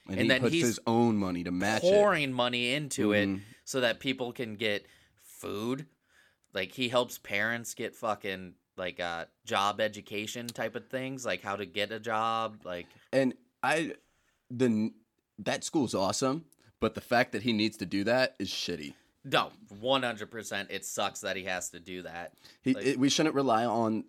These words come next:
Speaker 1: a basketball player to be educating children.
Speaker 2: No.
Speaker 1: He should be dribbling balls and dunking, but he,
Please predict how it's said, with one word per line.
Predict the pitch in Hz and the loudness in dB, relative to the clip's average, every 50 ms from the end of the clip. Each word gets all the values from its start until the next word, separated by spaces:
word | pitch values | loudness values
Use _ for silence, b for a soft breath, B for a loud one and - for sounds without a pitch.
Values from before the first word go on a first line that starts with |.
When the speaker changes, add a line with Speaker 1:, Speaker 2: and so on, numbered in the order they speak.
| _ - | _ -4
Speaker 1:
a | 101 | -4
basketball | 95 92 95 101 - - 107 107 104 104 | -2 -2 -4 -4 -6 -2 0 0 0 0
player | - 123 120 120 123 127 123 B B B B B - | 0 -2 0 2 2 0 0 B B B B B -12
to | - | -6
be | 98 95 - | -6 -4 -2
educating | - 98 90 92 87 - 95 90 87 90 85 | -2 -4 -4 -4 -6 -4 -4 -4 -4 -4 -6
children. | - - - 80 78 - - - - - - _ _ _ _ - | -8 -10 -10 -10 -10 -12 -12 -12 -12 -14 -16 _ _ _ _ -8
Speaker 2:
No. | 110 123 101 - - _ b b b b b b b _ - | -6 -6 -6 -6 -10 _ b b b b b b b _ -2
Speaker 1:
He | - 135 131 | 0 0 2
should | - 156 135 | 2 0 0
be | 143 135 | 0 -2
dribbling | - 110 101 101 98 110 110 92 | -2 -2 -2 -2 -2 -2 -2 -2
balls | 85 85 90 90 92 95 | -2 -2 -2 -2 -2 -4
and | 95 90 - | -6 -6 -4
dunking, | - 104 123 135 - - 87 92 | -2 0 0 0 -2 -2 -4 -2
but | 90 104 98 - | -2 -2 -2 0
he, | 110 135 139 151 | 4 6 6 6